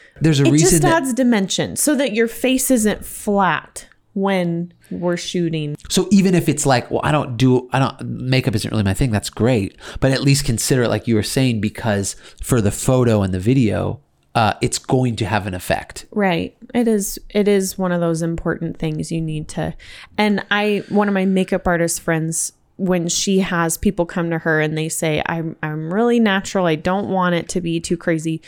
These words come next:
Speaker 2: She'll do their trials, but then she'll tell them, "Okay,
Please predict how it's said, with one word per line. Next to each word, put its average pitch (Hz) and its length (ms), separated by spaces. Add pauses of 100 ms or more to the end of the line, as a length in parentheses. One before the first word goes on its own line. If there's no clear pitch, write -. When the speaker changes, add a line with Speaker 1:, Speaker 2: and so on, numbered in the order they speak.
(280)
Speaker 2:
She'll 254 240
do 254 180
their 220 140
trials, 208 760 (320)
but 226 160
then 226 200
she'll 220 220
tell 226 320
them, 190 360
"Okay, 180 300